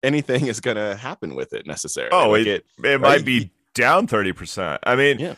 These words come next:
Speaker 2: th-, and so that's another, the, the thing, we both run model portfolios with, uh, quantitative tilt, and, and that's important, and we've talked about that on other ep-, episodes. But the non-model stuff I've had hit for me recently.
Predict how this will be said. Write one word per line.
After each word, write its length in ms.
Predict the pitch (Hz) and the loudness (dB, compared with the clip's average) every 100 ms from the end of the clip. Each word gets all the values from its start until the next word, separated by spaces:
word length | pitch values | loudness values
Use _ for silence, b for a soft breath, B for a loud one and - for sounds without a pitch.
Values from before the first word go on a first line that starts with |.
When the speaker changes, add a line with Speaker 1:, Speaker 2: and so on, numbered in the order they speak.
| - | 0
Speaker 2:
th-, 220 | 143 - 160 | 0 2 2
and 200 | 165 147 | 2 2
so 180 | 190 | 0
that's 280 | 175 190 - | 0 0 -2
another, 540 | 220 185 160 135 113 - _ _ _ _ | -2 0 0 0 -4 -12 _ _ _ _
the, 300 | - 127 113 - | -4 -2 -2 -8
the 160 | 117 131 | -8 -6
thing, 460 | - 190 175 117 | -4 -6 -8 -8
we 140 | 143 170 | -6 0
both 300 | 170 160 - | 2 2 0
run 260 | 135 131 | -2 -2
model 280 | 113 107 110 | -2 -2 -2
portfolios 720 | - 113 - 101 98 98 90 | -4 -8 -6 -8 -6 -6 -6
with, 440 | 95 95 - _ _ - | -6 -6 -8 _ _ -4
uh, 160 | 101 95 | -2 -2
quantitative 720 | - 104 104 - 98 98 92 | 0 0 -2 -4 -2 -2 -4
tilt, 400 | - 104 101 - | -4 -2 -2 -4
and, 280 | 98 95 92 - | -6 -8 -10 -4
and 200 | 107 104 | -2 2
that's 300 | 110 113 - | 2 2 0
important, 520 | 110 107 117 95 104 | -6 -2 0 0 -2
and 140 | 101 101 | -4 -4
we've 140 | 101 | -4
talked 260 | - 104 - | -2 -4 -4
about 180 | 90 80 | -6 -2
that 160 | 90 | -2
on 120 | 90 | -2
other 200 | 87 82 | -4 -6
ep-, 180 | 80 85 - | -6 -8 -4
episodes. 460 | 101 - - 98 - | -4 -4 -8 -8 -4
But 220 | 104 - | -4 -2
the 160 | 110 - B B | -2 -2 B B
non-model 640 | 107 117 151 175 160 165 160 | -2 2 2 4 4 4 2
stuff 280 | - 156 | -2 -2
I've 140 | 147 135 | -4 -4
had 280 | 127 131 117 | -2 -2 -2
hit 260 | 123 120 | -2 -2
for 120 | - | -4
me 160 | 120 127 | -10 -8
recently. 540 | 127 131 123 120 120 | -6 -6 -4 -4 -6